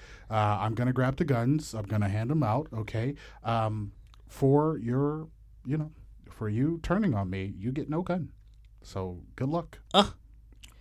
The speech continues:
Speaker 1: Yeah.
Speaker 2: Well, she has a proposal, but she wants to talk to you in person.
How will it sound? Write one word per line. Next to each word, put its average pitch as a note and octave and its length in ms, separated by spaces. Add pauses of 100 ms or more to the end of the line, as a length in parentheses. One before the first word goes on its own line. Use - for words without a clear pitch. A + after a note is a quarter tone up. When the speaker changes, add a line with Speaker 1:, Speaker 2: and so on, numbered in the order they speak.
(400)
Speaker 1:
Yeah. G#2 180 (500)
Speaker 2:
Well, D3+ 280 (160)
she D#3 300
has D3 300
a - 40
proposal, - 680 (520)
but - 120
she C#3 140
wants C#3 220
to C#3+ 120
talk - 260
to - 120
you A#2+ 60
in - 60
person. - 520